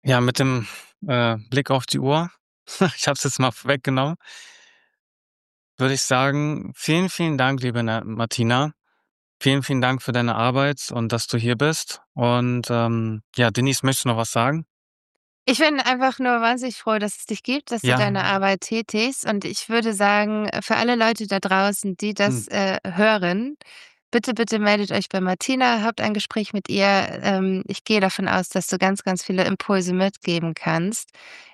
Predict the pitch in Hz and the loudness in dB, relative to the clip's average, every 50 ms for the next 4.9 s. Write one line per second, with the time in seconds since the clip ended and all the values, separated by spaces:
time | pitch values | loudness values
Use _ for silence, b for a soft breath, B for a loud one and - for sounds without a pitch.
0 | B - 214 196 185 185 180 180 185 185 185 185 185 185 185 180 - _ _ 185 | B 0 2 2 4 4 2 2 2 0 0 0 0 0 -2 -4 -6 _ _ 0
1 | 180 180 180 180 180 180 180 180 - - - - - _ _ _ _ _ _ _ | 2 2 2 0 0 -2 -2 -4 -6 -8 -10 -12 -16 _ _ _ _ _ _ _
2 | _ _ _ - 214 220 - 220 208 - 233 208 233 226 - 240 233 220 214 226 | _ _ _ 2 2 4 2 0 0 0 0 0 0 0 0 0 0 2 2 0
3 | 240 240 - 233 220 202 190 - 202 180 175 180 185 196 226 262 - - - - | 0 0 -2 -4 -4 -2 0 0 2 2 2 2 2 2 0 0 -2 -6 -8 -8
4 | - _ - 202 185 185 190 190 185 185 - 185 185 185 190 196 - | -6 _ 0 2 2 4 4 2 2 2 0 0 0 0 0 -2 -4